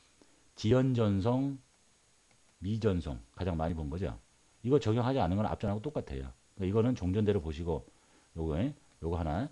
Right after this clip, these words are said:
전자를 종이로 발행하면 미발급 가산세를 일 프로 매기고, 여기 세금계산 합계표 가산세는 물리지 않는다. 요것이 나오면 가장 유력하게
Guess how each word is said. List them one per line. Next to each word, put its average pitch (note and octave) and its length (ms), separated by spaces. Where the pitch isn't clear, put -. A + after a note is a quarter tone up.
전자를 A#2 760
종이로 G2+ 420
발행하면 E2+ 640
미발급 G2 640
가산세를 D#2+ 560
일 D2 140
프로 D#2 280
매기고, D#2+ 640
여기 C#2+ 120
세금계산 C3+ 420
합계표 B2 300
가산세는 E2+ 440
물리지 D#2+ 320
않는다. C#2 400
요것이 E2 480
나오면 E2+ 480
가장 D2 360
유력하게 D#2+ 640